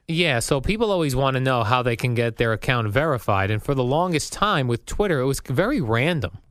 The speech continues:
Very random. But now Twitter, now you can start applying to be a verified account. But basically, they're only gonna verify people that are, like, in the media or have some sort of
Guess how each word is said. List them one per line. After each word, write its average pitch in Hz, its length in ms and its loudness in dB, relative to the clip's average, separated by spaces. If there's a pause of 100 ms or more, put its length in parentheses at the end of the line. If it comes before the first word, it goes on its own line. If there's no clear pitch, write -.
(560)
Very 135 420 0
random. 90 480 -2 (480)
But 160 160 0
now 185 280 2
Twitter, 127 600 0
now 147 160 0
you 190 140 0
can 156 160 -2
start 143 300 0
applying 135 760 0
to 139 160 -2
be 147 300 -2
a 120 60 0
verified 117 560 0
account. 113 500 -4 (720)
But 135 260 0
basically, 139 640 0
they're 151 200 0
only 214 140 0
gonna 143 120 2
verify 113 760 2 (800)
people 147 340 0
that 117 240 2
are, 110 280 4
like, 110 240 0
in 143 180 0
the 127 60 0
media 113 840 2
or 104 440 2
have 101 180 -2
some 117 220 -2
sort 110 320 -2
of - 600 -4